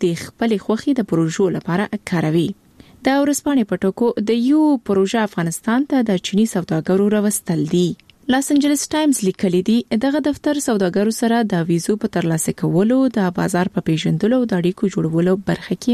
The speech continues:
مرسته کوي. لاس انجلس ټایمز وړاندې وایي، د زیربنایي پروژو هغه لومړی قرارداد چې د طالبانو د حکومت او یو چیني شرکت ترمنځ لاسلیک شو، هغه د دوه سوه شپاړس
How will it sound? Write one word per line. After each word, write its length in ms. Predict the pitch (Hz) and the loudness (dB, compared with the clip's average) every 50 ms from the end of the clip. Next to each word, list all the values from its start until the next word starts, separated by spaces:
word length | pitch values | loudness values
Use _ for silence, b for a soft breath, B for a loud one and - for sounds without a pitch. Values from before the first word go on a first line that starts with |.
| 233 214 | 2 2
مرسته 420 | 190 165 - - - - 165 165 - - | 0 -2 -6 -8 -8 -8 -8 -6 -4 -2
کوي. 240 | 160 165 180 175 170 - - - _ _ B B B B B B B B B B | 0 0 0 0 0 -4 -8 -20 _ _ B B B B B B B B B B
لاس 180 | - 185 - - | -2 -2 0 0
انجلس 300 | 185 180 185 175 185 - - - | 0 0 0 0 0 -2 -2 -2
ټایمز 320 | - 190 185 190 190 180 - | -2 0 2 2 0 0 -2
وړاندې 560 | - - 175 175 165 180 196 254 277 262 208 165 160 | -4 -2 -2 0 0 0 0 2 2 2 2 0 0
وایي، 240 | 165 160 170 190 233 - - 233 | 0 0 2 2 0 0 -2 -2
د 240 | 262 262 262 254 247 240 | 0 0 2 0 0 0
زیربنایي 520 | 262 254 240 226 240 247 240 254 277 302 302 294 277 - - | 0 0 0 2 2 2 2 2 2 2 2 0 0 0 0
پروژو 420 | 196 185 180 175 175 - - 220 226 220 196 | 0 2 2 0 0 0 2 2 2 2 0
هغه 180 | 180 165 180 170 170 | 0 -2 -2 0 0
لومړی 320 | 170 170 185 208 220 - - | 0 0 0 0 0 -2 -4
قرارداد 360 | - 165 165 160 - 170 180 - - | -4 -4 -2 -2 0 0 -2 -2 -2
چې 160 | - 214 214 | 0 0 0
د 100 | 208 202 | 0 0
طالبانو 480 | - 214 214 214 226 254 277 277 277 254 233 | 0 0 0 0 0 0 2 2 2 2 2
د 100 | 214 190 185 | 0 0 0
حکومت 460 | 175 170 - 185 190 202 214 214 - 208 | -2 -2 0 0 0 0 0 0 -2 -4
او 160 | - - 170 165 170 170 | -2 0 0 2 2 2
یو 100 | 175 175 165 165 - | 2 2 0 0 -2
چیني 180 | - 190 208 220 - | 0 0 0 0 -2
شرکت 340 | - 202 - - 190 - - | -4 -6 -4 -4 -4 -4 -2
ترمنځ 440 | 180 175 165 175 185 190 - - 170 | -2 0 2 2 2 2 0 0 -2
لاسلیک 420 | 165 160 - - - 277 - - - | -2 -2 -4 -4 -4 -4 -4 -2 -2
شو، 100 | - 269 277 B B B B B B B B | -2 -2 -2 B B B B B B B B
هغه 260 | 240 240 226 - 262 262 254 233 | -2 -2 0 0 0 0 0 0
د 280 | 247 226 226 226 220 214 - - | 2 2 2 2 0 0 0 0
دوه 120 | 214 247 233 - | 0 0 0 0
سوه 200 | 247 214 220 220 208 - | 0 2 2 0 0 -2
شپاړس 360 | - - 190 190 196 190 - | -4 -2 0 0 0 0 0